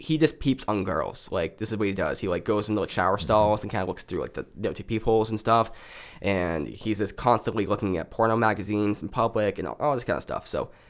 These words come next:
Speaker 2: Mm-hmm.
Speaker 1: that, I think, is the definition of a pervert. So someone who's, it's not that, I mean, they're very open about it, but they get caught all the time and they're doing things which they shouldn't be doing.
Speaker 2: Mm-hmm.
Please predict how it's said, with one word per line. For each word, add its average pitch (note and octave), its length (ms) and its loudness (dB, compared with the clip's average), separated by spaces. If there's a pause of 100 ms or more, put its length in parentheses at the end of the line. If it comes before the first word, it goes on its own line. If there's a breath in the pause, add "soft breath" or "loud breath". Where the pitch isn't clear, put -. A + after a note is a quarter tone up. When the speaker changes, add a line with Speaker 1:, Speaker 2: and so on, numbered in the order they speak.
(120 soft breath)
Speaker 2:
Mm-hmm. G2 120 -4
Speaker 1:
that, C#3 260 4
I A2+ 80 4
think, A2+ 300 0
is G2+ 160 -2
the G#2 60 -6
definition G2 400 0
of G#2 100 -6
a D#2 80 -8
pervert. - 480 -4
So - 160 -4
someone G#2 220 2
who's, G2+ 380 -2 (480)
it's A#2+ 160 4
not C#3 220 6
that, C3+ 340 4
I A#2+ 60 0
mean, B2+ 140 4
they're C#3 80 4
very D#3 120 8
open A2 280 6
about C#2 260 -2
it, - 80 -6
but F#2+ 140 -2
they G#2+ 80 0
get G#2 160 0
caught - 240 2
all A#2+ 180 2
the - 80 -10
time C3+ 360 0
and G2 280 2
they're G2 60 -2
doing G#2+ 260 0
things G2 300 -2
which - 160 -6
they F2+ 80 0
shouldn't E2 240 -6
be D#2 100 -8
doing. C2+ 300 -6 (200)
Speaker 2:
Mm-hmm. F#2+ 280 -4